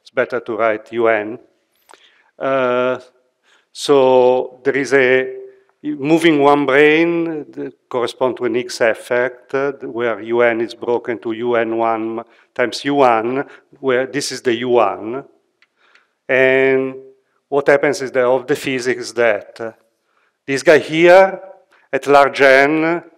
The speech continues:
is still U N. I mean, at large N, N minus one, and N is still U N. So the, the, the form, the heavily Demetric, and creates a, an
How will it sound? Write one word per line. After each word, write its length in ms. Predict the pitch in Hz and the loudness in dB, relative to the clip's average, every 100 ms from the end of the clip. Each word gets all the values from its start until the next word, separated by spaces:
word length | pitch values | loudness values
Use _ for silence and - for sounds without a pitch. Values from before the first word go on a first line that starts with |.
| _ _ _ | _ _ _
is 100 | 147 - | -10 -4
still 280 | 147 139 | 0 0
U 200 | 123 123 | 2 4
N. 340 | 120 107 101 101 | 6 4 0 -8
I 80 | 110 | -8
mean, 200 | 110 104 | -8 -8
at 140 | 117 127 | -8 -4
large 240 | 123 113 | -2 0
N, 120 | 135 | 2
N 200 | 127 117 | 2 0
minus 300 | 120 117 113 | -2 -4 -4
one, 280 | 131 120 113 | 0 0 0
and 160 | 113 110 | -4 -4
N 640 | 117 117 113 120 127 - | -2 -2 -2 -6 -8 -10
is 140 | 135 | -12
still 160 | - 120 | -10 -8
U 140 | 110 | -6
N. 120 | 101 104 | -6 -6
So 260 | 120 113 - _ _ | -8 -8 -10 _ _
the, 200 | - 151 | -8 -6
the, 380 | 151 - - 151 | -6 -10 -12 -4
the 120 | 147 | 0
form, 260 | 147 160 135 | 4 6 6
the 340 | 147 147 - - - | 2 -2 -8 -12 -2
heavily 340 | 151 127 135 | 0 0 2
Demetric, 640 | 135 139 131 139 139 139 | 2 4 2 0 -6 -4
and 220 | 127 107 - | -6 -6 -4
creates 400 | 127 117 110 - | -2 0 -2 -4
a, 60 | |
an 80 | 113 | -8